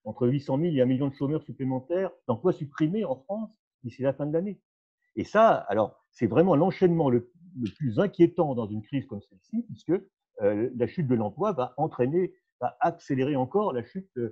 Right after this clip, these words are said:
euh, de la demande et la chute de l'offre. Et donc,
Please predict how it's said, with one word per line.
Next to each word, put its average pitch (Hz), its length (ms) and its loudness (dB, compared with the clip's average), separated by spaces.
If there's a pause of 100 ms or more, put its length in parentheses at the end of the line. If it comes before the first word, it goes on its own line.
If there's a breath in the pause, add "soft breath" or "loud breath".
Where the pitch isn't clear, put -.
(340)
euh, 117 340 4
de 120 100 0
la 117 140 2
demande 170 320 -4
et 123 60 0
la 113 100 0
chute 156 200 -8
de 139 80 -4
l'offre. 107 240 -6 (560 loud breath)
Et 107 80 0
donc, 190 220 2